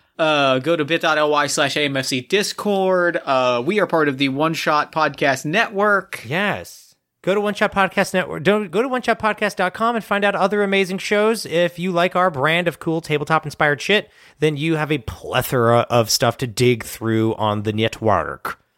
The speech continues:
Speaker 1: You can also check out Party of One, which is an actual play about two-player role-playing experiences. You can also check out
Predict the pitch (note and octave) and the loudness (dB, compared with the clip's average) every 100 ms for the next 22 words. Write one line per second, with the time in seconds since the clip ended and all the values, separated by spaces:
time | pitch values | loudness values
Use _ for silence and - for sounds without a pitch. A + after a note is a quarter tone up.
0 | - F#3 F#3+ F3 - D#3 E3 C#3+ - C#3 | -4 -2 0 0 -2 -2 -2 -2 -2 -2
1 | B2+ B2+ B2 D#3 G#3 F3+ C3+ B2 A#2+ A#2+ | -2 -4 -4 -2 0 -2 -6 -2 -2 -2
2 | - A#2+ C#3+ C3 B2 - D#3 D#3 C#3 B2 | -4 -6 -2 0 0 -4 -8 -2 -2 0
3 | C3+ C#3+ D3+ C#3+ C3 - D#3 E3 F3+ G#3+ | -2 -2 -2 -2 -4 -6 -4 -4 -4 -6
4 | G#3 - - E3 F3 F3 - D#3+ C4+ D4+ | -8 -10 -10 -4 -2 -2 -2 0 0 2
5 | F3+ D3 D#3+ C3+ C#3 B2+ | 0 0 0 0 0 0